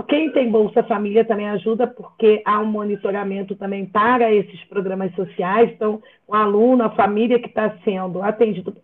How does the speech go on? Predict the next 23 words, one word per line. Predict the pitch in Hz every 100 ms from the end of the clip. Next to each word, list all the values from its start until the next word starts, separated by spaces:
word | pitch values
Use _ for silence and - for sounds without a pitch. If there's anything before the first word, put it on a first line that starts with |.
| -
programas | 202 208 202 170
sociais, | 208 - 190 185 160 - _ _ _ 196
ele | 190
já | 208
tinha | - 247 254
esse | 247
monitoramento | 226 226 220 214 214 208 190 180
e | 202
isso | - 202
vem | 196 180 -
sendo | 185 190
aumentado. | 196 202 196 196 220 233 254 - _ - - -
Então, | 226 220 254 294 294 -
a | 226 240 240
palavra-chave | - 254 285 320 320 285 - 202 185 170 180 170 - -
para | 214
lidar | 220 208 220 240
com | 254
a | 233
evasão | 220 196 214
escolar | 208 - 208 196 196 208 208
na | 214 208
pandemia | 226 220 208 196 208 262 226